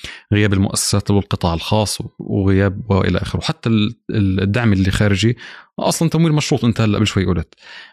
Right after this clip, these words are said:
فشو القصة؟ ليش بتتحول القصة لإشي مجهد وغير مجدي بن-، بنواحي معينة؟ أنا، أنا بتخيلش لحظة،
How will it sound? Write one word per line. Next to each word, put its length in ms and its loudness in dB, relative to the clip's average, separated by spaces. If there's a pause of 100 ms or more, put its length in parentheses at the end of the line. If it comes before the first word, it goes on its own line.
(160)
فشو 1500 0
القصة؟ 400 -2
ليش 340 2
بتتحول 600 0
القصة 800 2
لإشي 800 2
مجهد 800 2 (720)
وغير 320 2
مجدي 280 2
بن-، 320 2
بنواحي 440 2
معينة؟ 360 -4 (1500)
أنا، 380 0
أنا 100 4
بتخيلش 800 0
لحظة، 320 0